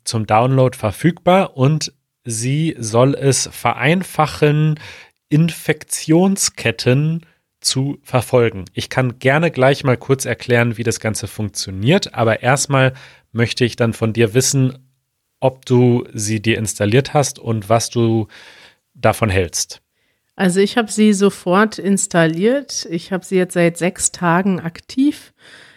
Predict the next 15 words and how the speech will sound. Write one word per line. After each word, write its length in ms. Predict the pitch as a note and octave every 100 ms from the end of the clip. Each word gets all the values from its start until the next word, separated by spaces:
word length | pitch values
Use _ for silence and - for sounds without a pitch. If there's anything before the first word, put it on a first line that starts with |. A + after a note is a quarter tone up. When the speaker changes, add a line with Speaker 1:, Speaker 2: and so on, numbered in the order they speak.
| _
Speaker 2:
Die 160 | F#3+ F#3+
Risikoermittlung 1300 | F3+ A3+ A3 B3 - A3 D#3+ G3 G#3+ G#3+ G#3 G#3+ G#3+
ist 480 | F#3+ G3 - -
auf 400 | E3+ F3 F#3 -
aktiv 640 | F3 E3+ - - A3 A3+ -
geschaltet 960 | E3+ - C#3+ D#3 G3 C4+ C#4+ - - -
und, 540 | F#3+ G#3 G#3+ A3 -
äh, 220 | F#3 G3+
mein 260 | G3 G3 G3+
bisheriges 720 | G3 - A#3 A3+ A3 G#3+ -
Risiko 580 | G3 G#3 G#3+ G#3+ G#3+ G#3+
ist 260 | F#3+ - B2
ein 400 | F3 F3+ F3+ C4
niedriges 960 | G3 F#3 G3+ G#3 E3 D#3 D#3 D3 -
Risiko, 680 | D#3 D#3 D3 C#3 C#3+ C3+ B2